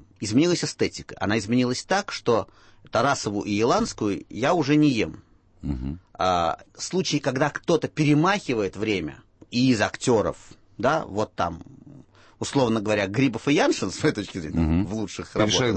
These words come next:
Speaker 2: Перешагнули.
Speaker 1: перешагивают. Раневская, Плят, перешагивают,
Speaker 2: Да,
Speaker 1: дальше тишина.
Speaker 2: да.
Speaker 1: А вот Тарасова не перешагивает. Для меня, я щас говорю условно, каждый, м, подставит,
Speaker 2: Ну, ты
Speaker 1: подставит
Speaker 2: абсолютно
Speaker 1: свои,
Speaker 2: прав.
Speaker 1: э, свои фамилии. Э, точно так же и с, э, с юмором.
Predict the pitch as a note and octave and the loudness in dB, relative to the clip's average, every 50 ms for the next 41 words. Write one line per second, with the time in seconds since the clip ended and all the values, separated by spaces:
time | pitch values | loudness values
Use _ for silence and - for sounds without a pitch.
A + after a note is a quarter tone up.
0 | E2 E2 - B1+ C2+ C2 - - _ _ G#3 G#3+ G3+ - - A2+ F#2+ F2 F2 E2 | 0 -2 -2 -2 -4 -4 -6 -14 _ _ -2 -2 0 0 0 0 0 -2 -2 -4
1 | F2+ - D#3+ F3+ G3+ B3+ B3 A#3 - - C3+ A#2 G#2+ - B2+ B2+ A2 G2 - - | -2 -2 -2 0 2 2 0 0 -2 0 0 0 0 0 0 0 0 0 -2 -2
2 | - A3+ D#4+ - - - B2+ G#2+ F#2 F#2+ F2+ E2+ E2+ E2+ E2 D2 D#2+ C#2+ - E2 | 0 0 2 0 2 2 0 0 2 0 0 0 2 0 2 2 2 2 2 0
3 | F2 - - - - - C#2 C2+ C2 C2 - - - - - - - - - - | -2 -6 -12 -10 -6 -4 -2 -2 -4 -6 -8 -14 -20 -20 -20 -20 -20 -20 -4 0
4 | D#3+ F3+ F#3 F3+ G3+ G3+ - - A3+ A#3+ B3 B3 - - D#3+ D3+ D3+ E3+ D#3+ - | 2 2 2 2 0 -4 -2 0 2 2 2 0 0 0 0 2 2 2 0 0
5 | E3+ E3+ - B2 G2+ G#2 G2 G#2+ D#3+ G3+ A#3 A3+ F3 A#2 A2+ B2 B2 - D3 C3 | -2 -2 -2 -2 -2 -2 -2 0 0 2 2 2 4 4 2 2 2 0 -2 0
6 | C#3+ D3 C#3+ D3+ D#3 - - D3 B2 G#2 G2+ G2 - B2+ C3 B2+ A2 B2 A#2+ - | 2 2 2 2 -2 0 0 0 0 0 -2 -2 0 0 0 0 -2 -8 -8 -8
7 | - - - - G2 F2+ - A#2+ G#2 - G#2+ G2 G#2 A#2+ A#2 C3 C3+ C3+ B2 G#2 | -14 -20 -12 -10 -10 -8 -8 -6 -4 -4 -2 -2 0 2 2 4 4 2 2 -2
8 | F#2 F#2 G2 F#2+ F2 - - B2 A2+ - - C#3+ A#2+ A#2 G#2+ A2 G2+ B2 A2+ G#2 | -4 -6 -6 -8 -10 -4 -2 -2 -2 0 0 0 0 0 0 -2 -2 0 0 0
9 | F2+ - - - - - D2+ G#2 - - A#2 A2 G2 - E2 C#2 C2+ - - - | -2 -4 -10 -20 -12 -8 -6 -6 -2 0 0 0 0 -2 -6 -6 -8 -12 -14 -18
10 | - - - - - - - - - - G2 G2+ F#2+ F2+ - - G#3 A3+ A3 - | -20 -20 -20 -20 -20 -20 -20 -12 -4 -2 0 0 0 0 -2 0 0 0 2 2
11 | G#3 F#3 - - E3+ F#3 F3+ E3+ E3 F3+ F3+ - - C3 C3 E3+ E3+ D#3+ - - | -2 -4 -2 0 -2 -2 -2 -2 -2 -2 -2 -2 -4 -8 -6 -6 -6 -8 -8 -10
12 | - - - D3+ D3 C#3 C3+ C3+ C3 C3 B2+ B2 B2 A#2 - - - - C3 D#3+ | -10 -10 -6 -4 -2 0 0 2 2 2 2 2 0 -2 -4 -8 -10 -6 -2 -2
13 | F3+ F#3 D#3 A2+ G2 F2 D#2+ E2 | 0 0 0 0 -2 -4 -6 -8